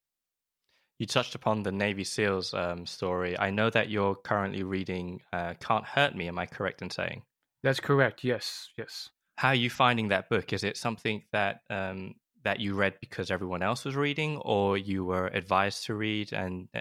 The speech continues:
Speaker 1: or it just fell into your lap and you just decided to read it?
Speaker 2: So that was, that's a great example because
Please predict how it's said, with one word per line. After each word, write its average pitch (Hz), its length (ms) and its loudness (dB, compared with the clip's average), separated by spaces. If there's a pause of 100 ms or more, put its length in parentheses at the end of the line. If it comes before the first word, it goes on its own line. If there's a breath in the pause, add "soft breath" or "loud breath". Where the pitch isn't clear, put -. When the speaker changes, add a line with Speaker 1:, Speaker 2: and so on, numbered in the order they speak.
(120)
Speaker 1:
or 92 160 0
it - 180 -6
just - 240 -6 (300)
fell 95 140 2
into 90 200 -2
your 90 80 2
lap 90 240 0
and 85 100 -6
you 85 60 -8
just - 180 -10
decided 87 380 0
to 90 120 -6
read 92 180 0
it? - 160 -8 (580 soft breath)
Speaker 2:
So 147 200 4
that 165 260 4
was, 160 340 2 (100)
that's 170 260 2
a 180 40 4
great 147 240 6
example 123 420 0
because 113 600 -2